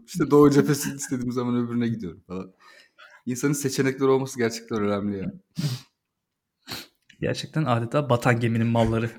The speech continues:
Speaker 2: bunlar.
Speaker 1: <laughs> Yani
Speaker 2: Hikayesi.
Speaker 1: bizim emlakçımız da sağ olsun, e, ev sahibiyle sözleşme imzaladıktan beş dakika sonra, "Aslında ben var ya size bir ev mi satayım?" diyerek <laughs> kafamızı oldukça karıştırmıştı o dönem.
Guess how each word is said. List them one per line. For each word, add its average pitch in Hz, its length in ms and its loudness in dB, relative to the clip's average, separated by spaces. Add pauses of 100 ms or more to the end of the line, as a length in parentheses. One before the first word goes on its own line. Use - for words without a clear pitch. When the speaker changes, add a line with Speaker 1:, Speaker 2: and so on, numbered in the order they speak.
(120)
Speaker 2:
bunlar. 123 520 -2
Speaker 1:
<laughs> - 40 -20 (920)
Yani 117 240 -10 (380)
Speaker 2:
Hikayesi. 123 480 6
Speaker 1:
bizim 131 140 2
emlakçımız 123 560 0
da 117 60 -4
sağ 117 140 -4
olsun, 117 580 -2 (960)
e, 117 60 -4
ev 113 60 -2
sahibiyle 117 500 -2
sözleşme 117 500 -2
imzaladıktan 117 600 0
beş 120 200 -2
dakika 123 280 -8
sonra, 113 360 -4 (200)
"Aslında 120 380 -2
ben 120 160 0
var 120 100 0
ya 98 60 -2
size 104 280 -6
bir 98 80 0
ev 104 120 2
mi 110 80 -2
satayım?" - 420 -10 (680)
diyerek 107 580 0 (540)
<laughs> 180 100 2 (1160)
kafamızı 131 540 0
oldukça 127 340 2
karıştırmıştı 127 600 0
o 113 100 2
dönem. 113 240 0